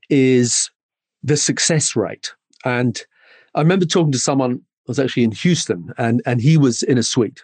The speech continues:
Um, and I asked him this question. I said, "So," you know, and he'd been in there for seven years, not seventeen like you have. Uh, and I thought seven was a long, you know, it was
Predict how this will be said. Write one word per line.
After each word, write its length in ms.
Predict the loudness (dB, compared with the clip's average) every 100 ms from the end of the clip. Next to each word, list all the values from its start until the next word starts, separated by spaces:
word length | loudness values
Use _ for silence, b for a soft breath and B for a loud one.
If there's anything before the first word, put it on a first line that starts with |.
| -14
Um, 440 | -6 -4 -2 -4 -10 b b b b b b -6
and 420 | -4 -2 -2 -2 -2
I 180 | 0 2
asked 300 | 2 0 2
him 100 | 4
this 120 | 4 2
question. 300 | -2 -2 -2
I 40 |
said, 220 | 0 0 0
"So," 280 | 2 2 0 _
you 80 | 0
know, 80 | 2
and 80 | 4
he'd 160 | 2
been 200 | 2 2 4
in 100 | 4
there 140 | 4
for 100 | 0
seven 360 | 0 0 2 0
years, 260 | 0 0
not 180 | -2 -2 _
seventeen 600 | -6 -4 -4 -2 -2 -2
like 180 | -4 -2
you 140 | 0 0
have. 260 | -2 -10 _ b b b
Uh, 280 | -2 0 0 -2
and 100 | -2
I 60 | 0
thought 180 | -2
seven 340 | 0 0 0 0
was 140 | 2
a 60 | 2
long, 440 | 2 2 2 0 0
you 120 | -2
know, 120 | 0
it 40 |
was 180 | -2 -4